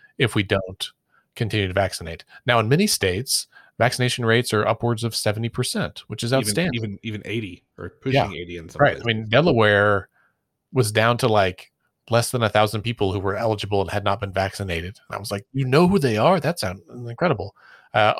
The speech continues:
Speaker 1: Oklahoma is not the case. We're, we're only at thirty-six percent vaccinated. So, um, if this happens, right, like, it very well may be that rural Oklahoma, rural America gets, where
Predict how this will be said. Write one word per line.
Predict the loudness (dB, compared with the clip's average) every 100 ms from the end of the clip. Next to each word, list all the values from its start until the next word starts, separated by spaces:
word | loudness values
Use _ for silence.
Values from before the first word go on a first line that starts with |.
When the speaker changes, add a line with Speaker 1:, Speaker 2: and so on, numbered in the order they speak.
| 0
Speaker 1:
Oklahoma | 4 6 6
is | 4
not | 4
the | 0
case. | -2 -2 -4
We're, | -2 -2 -2
we're | -2 -2 -2
only | -2 0 0
at | -2
thirty-six | 2 2 2 0 -4 -4
percent | -6 -6 -8 -6
vaccinated. | -6 -6 -8 -8 -8 -2
So, | 2 2 0 _ _ _ _ _ -2
um, | 0 2 -2 -10 2
if | 2 6
this | 4 4 -2 -10
happens, | -2 0 0 -4 -6 -8 0
right, | 0 0
like, | -4 -6 -10 _ _ _ _ _
it | -10 -10
very | -10 -4 0 2 2
well | 2 2
may | 2 0
be | 0 0
that | -2 -6
rural | -6 -2 0 4 4
Oklahoma, | 4 2 2 2 2
rural | 2 2
America | 2 2 2 -2
gets, | -2 -4 -8 -8
where | 0 2 2 0